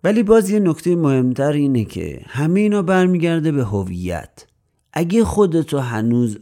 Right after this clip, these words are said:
آدمی که زود خسته می‌شه، زود رها می‌کنه، وسط راه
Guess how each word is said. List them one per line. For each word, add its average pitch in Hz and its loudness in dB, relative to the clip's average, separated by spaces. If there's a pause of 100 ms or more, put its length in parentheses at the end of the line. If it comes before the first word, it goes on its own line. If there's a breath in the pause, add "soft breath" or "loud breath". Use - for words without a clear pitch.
آدمی 165 0
که 185 0
زود 151 -2
خسته 107 -6
می‌شه، 76 -10 (280)
زود 123 0
رها 104 -2
می‌کنه، 85 -8 (180)
وسط 135 -4
راه 143 0